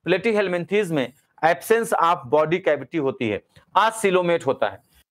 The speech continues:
platyhelminthes जो होता है absence of body cavity होती है, मतलब ये acoelomate होता है, जबकि annelida में ये कैरेक्टर पाया जाता है।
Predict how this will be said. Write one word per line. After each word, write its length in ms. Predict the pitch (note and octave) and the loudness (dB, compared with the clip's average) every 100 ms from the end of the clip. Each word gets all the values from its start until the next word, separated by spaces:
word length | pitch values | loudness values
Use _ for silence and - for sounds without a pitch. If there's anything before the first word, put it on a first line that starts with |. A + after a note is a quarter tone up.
| _ - | _ -18
platyhelminthes 560 | G#3+ G3+ F#3+ F#3+ G#3 | -4 -2 0 2 2
जो 180 | F#3 G3 | 2 2
होता 200 | F#3+ G3 | 2 0
है 300 | F#3+ G#3+ - - _ | 0 -4 -6 -18 _
absence 500 | E3 F3+ - A#3+ A#3+ A#3 | 0 0 2 0 0 0
of 120 | F3+ F3+ C3 | 0 0 0
body 260 | D#3 E3 G3+ G3 | 0 0 0 0
cavity 320 | E3+ D3 E3+ | -2 -4 -2
होती 280 | D#3 D#3+ F3+ | -2 0 0
है, 220 | B2+ A#2 _ _ C#3+ | 0 -4 _ _ -4
मतलब 340 | D3 F#3+ G3 | 0 0 2
ये 300 | E3 D3+ D3+ - _ - | 0 0 0 -4 _ -2
acoelomate 680 | F3+ G#3 - E3+ D#3+ D#3 D#3 | -2 0 -2 -2 -2 -4 -4
होता 220 | D3+ F#3+ | -2 -2
है, 240 | D3 A#2+ - _ - | -2 -6 -12 _ -4
जबकि 360 | D3 D3+ E3+ E3 | -4 -2 -4 0
annelida 420 | D#3+ G#3 F3 D3 | 0 0 2 0
में 240 | B2+ B2 A#2+ _ - | 0 -6 -8 _ -2
ये 180 | D3+ F3+ | 0 2
कैरेक्टर 520 | E3+ C#3 C3+ G3 G#3 | 0 0 0 0 0
पाया 400 | G#3 D#3 D3 E3 | 0 0 2 2
जाता 280 | D3+ C3+ B2 | 0 -4 -8
है। 160 | G#2 | -10